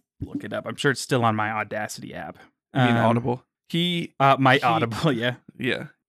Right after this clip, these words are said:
Speaker 2: He read the original, like, the Heir to the Empire trilogy, and that's one that I have on my Audible.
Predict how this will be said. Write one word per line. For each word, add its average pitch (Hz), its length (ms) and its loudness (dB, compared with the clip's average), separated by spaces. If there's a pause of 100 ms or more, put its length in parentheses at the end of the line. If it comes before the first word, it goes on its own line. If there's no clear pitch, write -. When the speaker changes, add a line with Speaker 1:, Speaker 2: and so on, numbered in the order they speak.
Speaker 2:
He 180 280 -4
read 175 300 4
the 143 100 2
original, 139 480 0
like, 143 160 -2
the - 80 0
Heir 123 140 0
to 120 60 0
the 120 80 0
Empire 135 720 0
trilogy, 156 560 0
and 135 80 -6
that's 127 200 -4
one 131 100 0
that 120 120 -4
I 120 120 -2
have 127 160 -4
on 117 80 -6
my 120 140 -4
Audible. 127 460 -2